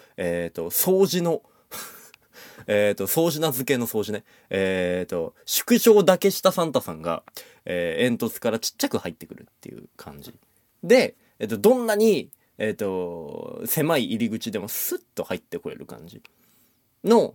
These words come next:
サンタさん。で、えー、そのまんま、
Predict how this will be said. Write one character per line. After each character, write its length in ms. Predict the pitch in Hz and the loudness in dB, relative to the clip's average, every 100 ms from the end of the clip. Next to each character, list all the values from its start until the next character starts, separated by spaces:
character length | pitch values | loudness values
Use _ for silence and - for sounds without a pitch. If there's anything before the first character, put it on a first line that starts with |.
| _ | _
サ 220 | - 131 | -4 -2
ン 60 | 110 | -2
タ 140 | - | -6
さ 160 | - - - _ _ _ | -14 -18 -20 _ _ _
ん。 60 | 190 | 4
で、 260 | 226 165 - _ - | 4 4 -6 _ -6
え 220 | 110 104 | -2 -2
ー、 20 | |
そ 140 | - | 0
の 100 | 135 | 0
ま 120 | 139 139 | 2 2
ん 120 | 156 | 2
ま、 240 | 165 - | 2 0